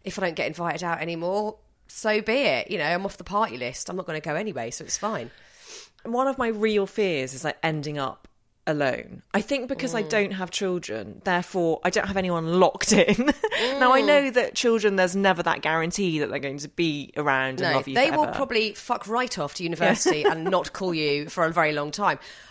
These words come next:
Speaker 1: I don't think I, I like being on my own, and I know, like, there's obviously a huge problem with loneliness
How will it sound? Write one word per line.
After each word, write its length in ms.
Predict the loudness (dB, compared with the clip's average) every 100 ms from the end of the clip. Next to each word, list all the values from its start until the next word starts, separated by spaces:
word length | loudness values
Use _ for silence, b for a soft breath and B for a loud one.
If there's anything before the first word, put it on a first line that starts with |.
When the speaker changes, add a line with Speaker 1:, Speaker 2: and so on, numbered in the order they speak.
| B
Speaker 1:
I 40 | 6
don't 260 | 6 6
think 160 | 4 2
I, 100 | 2 2
I 280 | 4 4 2
like 340 | 2 2 0 -6
being 220 | -4 -2
on 60 |
my 260 | 0 2 2
own, 80 | 2
and 80 | 0
I 60 |
know, 160 | 2 2
like, 240 | 2 0
there's 180 | -2 -6
obviously 400 | -6 -4 -6 -6
a 60 | -8
huge 640 | -8 -8 -4 -2 -2 -4
problem 300 | -8 -8 -6
with 100 | -6
loneliness 720 | -4 -4 -4 -8 -6 -6 -8